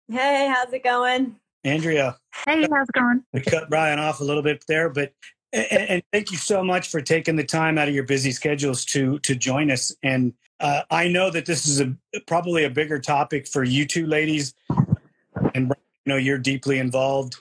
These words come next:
Speaker 2: Um, so let's just get it started with, um, <clears throat> uh,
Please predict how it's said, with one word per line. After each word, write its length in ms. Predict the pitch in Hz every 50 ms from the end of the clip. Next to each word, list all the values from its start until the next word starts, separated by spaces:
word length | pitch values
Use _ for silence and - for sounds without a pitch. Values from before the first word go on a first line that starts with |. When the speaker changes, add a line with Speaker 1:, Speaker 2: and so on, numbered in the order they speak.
| - - - - _ _ _ -
Speaker 2:
Um, 260 | - - 120 - - - - _ - - - _ - _ _ _ _ _ _ _ _ _ -
so 280 | 165 143 139 135 135 - -
let's 260 | 151 151 165 - -
just 240 | - 214 190 143 -
get 160 | - 202 190
it 100 | 185 156 131 - _
started 420 | - 156 156 170 185 180 165 143 139
with, 380 | 135 143 143 143 143 139 135 127 _ _ - - - - - _ _ _ - -
um, 260 | 147 147 147 147 - -
<clears throat> 440 | 147 147 147 - 226 226 208 190 190 _ _ _ - 147
uh, 240 | 143 143 147 147